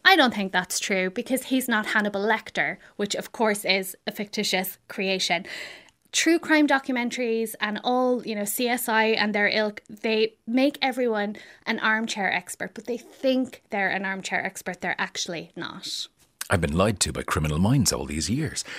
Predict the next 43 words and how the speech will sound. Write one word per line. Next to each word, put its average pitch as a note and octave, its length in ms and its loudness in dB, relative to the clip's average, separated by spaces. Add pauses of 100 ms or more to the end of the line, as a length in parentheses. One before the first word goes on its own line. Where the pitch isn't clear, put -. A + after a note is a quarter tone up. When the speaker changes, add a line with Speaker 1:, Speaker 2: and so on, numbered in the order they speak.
(300)
Speaker 2:
So C3+ 140 6
there's G#2+ 100 4
a G2+ 60 4
gap, E3 320 6 (260)
uh, C#3 320 -4
you A2 400 6
say, F#2 160 8
between, F2+ 480 4
you C3 240 6
know, F#2 160 4
what - 220 4
should G3+ 260 6
happen E2+ 440 2
then F2 140 6
and F2+ 140 4
what E2+ 140 4
people F2+ 340 -2
actually C2+ 640 -4
expect - 400 -2
to - 80 -8
happen. - 240 -14 (560)
Speaker 1:
This D#4 180 2
is F4+ 120 -2
the F#4 100 2
wider A#3+ 340 4
point, A3 300 -4
like, G3+ 180 -2
outside G#3 840 2
of F#3+ 420 -2
police F#3 340 -4
procedure, F3+ 640 -2
is - 220 -4
that G3+ 180 4
reality A#3 680 2
isn't G3+ 280 -6
always F3+ 420 -4
realistic. - 680 -10 (460)
And G#3+ 220 4
when D4 240 8
you E4+ 140 8
have C#4+ 200 0
a A#3 80 2
reader F#3+ 600 2